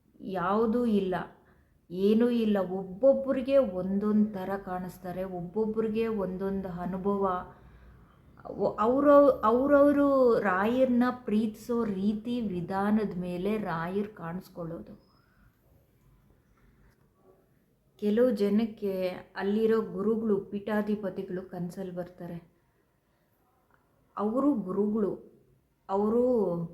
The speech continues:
ರಾಯರು ಅವ್ರನ್ನೇನು ಸುಮ್ನೆ ಅಲ್ಲಿ ಪೀಠಾಧಿಪತಿಗಳನ್ನ ಮಾಡ್ಕೊಂಡಿರೋದಿಲ್ಲ. ಅವ್ರಿಗೆ ಎಷ್ಟು ಶಕ್ತಿ ಇರುತ್ತೆ ಅದೆಲ್ಲ, ಆ, ನೋಡೇ ರಾಯರು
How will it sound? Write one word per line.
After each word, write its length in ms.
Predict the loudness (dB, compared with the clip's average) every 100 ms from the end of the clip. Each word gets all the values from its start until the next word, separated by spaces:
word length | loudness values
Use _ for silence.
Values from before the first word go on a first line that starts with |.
| -16 _ _ -8
ರಾಯರು 460 | -4 0 0 2 2
ಅವ್ರನ್ನೇನು 720 | 4 2 0 -2 0 0 0
ಸುಮ್ನೆ 680 | -6 -6 -2 -2 -2 -4
ಅಲ್ಲಿ 320 | -8 -8 -6 -6
ಪೀಠಾಧಿಪತಿಗಳನ್ನ 1000 | -8 -6 -4 -2 -4 -6 -10 -8 -6 -6 -6
ಮಾಡ್ಕೊಂಡಿರೋದಿಲ್ಲ. 960 | -8 -8 -8 -10 -10 -8 -10 -10 -12 -14 -18 _ _ _ -6
ಅವ್ರಿಗೆ 720 | 0 4 6 4 4 4 4
ಎಷ್ಟು 640 | 0 -4 -2 -2 -4 -6 -6
ಶಕ್ತಿ 640 | -6 -8 -10 -12 -4 0
ಇರುತ್ತೆ 720 | 0 -2 -6 -8 -6 -8 -12 -20 _ _ _ _ _ -20 -12
ಅದೆಲ್ಲ, 460 | -10 -4 -2 0 2 2 -2 -4 -10 -12 -16 -20 -12
ಆ, 60 | -8 -6 -6 -8 -8
ನೋಡೇ 480 | -6 -2 0 0 0
ರಾಯರು 920 | -2 -2 0 0 0 0 -2 -2 -6